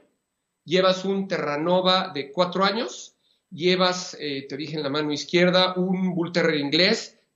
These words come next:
de cuatro años y llevas un chihuahuita también en la mano de doce años. Te pregunto, es correcto lo que estás haciendo, y en la otra mano tienes un pastor alemán de cuatro años,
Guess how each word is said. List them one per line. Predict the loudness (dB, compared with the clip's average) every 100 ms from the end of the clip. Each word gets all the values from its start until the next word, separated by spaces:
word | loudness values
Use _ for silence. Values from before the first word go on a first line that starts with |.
| -6
de | -4 -2
cuatro | 0 0 0 2
años | 2 0 -4 -10 -18 _ _ -6
y | -4
llevas | -4 -2 -2 -2
un | -8 -8
chihuahuita | -8 -6 -8 -4 -4 -4 -6 -6 -2 -4 -4 -12 -14
también | -8 -2 2 2 2
en | 0
la |
mano | 2 2 2 -4 -8 _ _ _ _ _
de | -16 -2 0 0 2
doce | 2 2 0 0 2
años. | 2 0 -6 -14 -20 -20 _ _ _ _ _ _ _ _ _ _ _ _ _ _ _ -20 -20
Te | -18
pregunto, | -12 -8 -6 -6 -6 -12 -20 _ _ _ _ _ _ _ _ _ _ -18
es | -14
correcto | -6 -4 -2 -2 -2
lo | -2
que | -2
estás | -2 -2
haciendo, | -2 0 0 2 2
y |
en | 4
la | 4
otra | 2 0
mano | 0 0 -2
tienes | -4 -6 -6
un |
pastor | -8 -6 -4
alemán | -2 -2 -2
de | 0
cuatro | 0 2 4
años, | 4 4